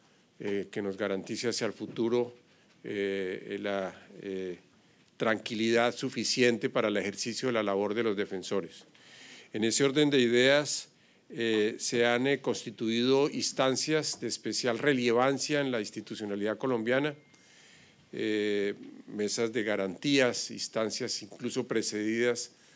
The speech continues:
presididas por el mismo jefe del Estado, Juan Manuel Santos, eh, los, eh, ministros y desde luego la Fiscalía General. Igualmente el acuerdo de paz contempla,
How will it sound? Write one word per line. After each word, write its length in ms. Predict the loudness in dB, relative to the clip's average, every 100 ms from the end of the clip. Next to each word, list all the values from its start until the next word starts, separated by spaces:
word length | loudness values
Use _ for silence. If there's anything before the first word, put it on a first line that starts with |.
| _ -4
presididas 680 | -2 0 0 2 4 2
por 160 | 0 -2
el 100 | 0
mismo 360 | 0 0 -2
jefe 320 | 0 2 2 0
del 100 | -2
Estado, 360 | 0 2 2
Juan 160 | 2 -2
Manuel 220 | -2 2
Santos, 540 | 4 4 2 -6 -8 -18 -20 -20 -20 -10
eh, 120 | -4 -2
los, 280 | -2 0
eh, 120 | -2 0
ministros 560 | 4 4 4 0 0
y 40 | 2
desde 200 | 2 4
luego 220 | 4 6
la 100 | 4
Fiscalía 760 | 2 -4 -2 2 4 4 4 -2 _
General. 460 | -6 0 2 2 -2 -12 _ -20 -20 -20 _
Igualmente 580 | -2 0 4 2 2 2
el 40 |
acuerdo 340 | 2 2 2 2
de 80 | 2
paz 240 | 0 -2
contempla, 680 | -2 0 4 4 2 -4